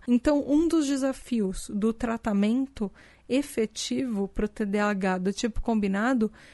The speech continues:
é conseguir balancear tudo de,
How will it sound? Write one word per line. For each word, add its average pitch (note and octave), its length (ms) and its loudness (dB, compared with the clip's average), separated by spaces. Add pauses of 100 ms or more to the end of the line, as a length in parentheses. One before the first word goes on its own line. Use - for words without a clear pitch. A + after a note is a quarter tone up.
(180)
é A3 200 -2
conseguir B3 880 -2
balancear B3+ 800 0 (180)
tudo C#4+ 420 -2 (560)
de, A#3+ 320 -2